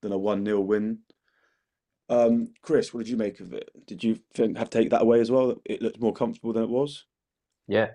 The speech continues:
Speaker 2: I think, I mean, the, the clips, obviously, the, the club have put out on socials of how well we kept the ball, especially in that kind of left, left wing area between, like, Colback, Chair, Powell. That, that is the pure sign,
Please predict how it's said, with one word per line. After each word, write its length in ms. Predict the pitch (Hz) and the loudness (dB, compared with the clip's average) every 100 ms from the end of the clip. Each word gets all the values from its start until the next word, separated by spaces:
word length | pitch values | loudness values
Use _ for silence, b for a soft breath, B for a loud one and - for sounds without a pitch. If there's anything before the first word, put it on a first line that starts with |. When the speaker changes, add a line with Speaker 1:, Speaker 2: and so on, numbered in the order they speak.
| - | -10
Speaker 2:
I 60 | 101 - | -10 -6
think, 220 | 104 - - - _ _ - | -6 -6 -18 -20 _ _ -10
I 60 | 101 | -4
mean, 220 | 98 98 | -4 -2
the, 180 | 101 98 - _ _ _ _ - | -2 -4 -10 _ _ _ _ -12
the 60 | |
clips, 300 | - 120 - | -2 -2 0
obviously, 260 | 98 98 95 | -6 -4 -6
the, 140 | 95 - _ | -6 -8 _
the 80 | 101 | -14
club 240 | - 98 92 | -8 -8 -8
have 120 | - | -6
put 180 | - 87 | -4 -2
out 200 | 90 95 | -2 -4
on 80 | |
socials 500 | 95 98 95 - 90 | -2 -2 0 -2 -4
of 120 | 92 - _ _ - | -6 -10 _ _ -4
how 160 | 101 101 | 0 2
well 280 | 98 98 92 | 4 4 2
we 100 | 90 | -2
kept 260 | - - | -4 -6
the 60 | 95 | -4
ball, 400 | 98 90 90 - _ _ _ _ _ _ | 0 0 -2 -12 _ _ _ _ _ _
especially 320 | - 95 - | -6 -4 -4
in 60 | 90 | -6
that 120 | 85 | -6
kind 200 | - 92 | -6 -6
of 80 | 90 | -4
left, 420 | 98 90 - - - _ _ _ _ | -4 -4 -8 -20 -20 _ _ _ _
left 280 | 104 95 - | -2 -2 -2
wing 180 | 101 95 | -2 0
area 260 | 95 92 87 | -2 -2 -4
between, 220 | 95 92 | -6 -8
like, 140 | 85 | -6
Colback, 500 | - 95 92 92 - | -2 -2 0 -4 -6
Chair, 380 | - 95 92 90 - _ _ _ _ | -4 -2 -2 -4 -10 _ _ _ _
Powell. 440 | - 92 90 90 - _ _ _ _ _ - | 0 0 2 -2 -8 _ _ _ _ _ -2
That, 260 | 123 - _ _ _ _ _ _ _ _ _ - | -2 -2 _ _ _ _ _ _ _ _ _ 0
that 220 | 135 110 | 0 0
is 140 | 101 | -2
the 80 | 104 | -4
pure 380 | - - 107 101 | -6 -2 0 -2
sign, 380 | - 98 90 | -4 -4 -4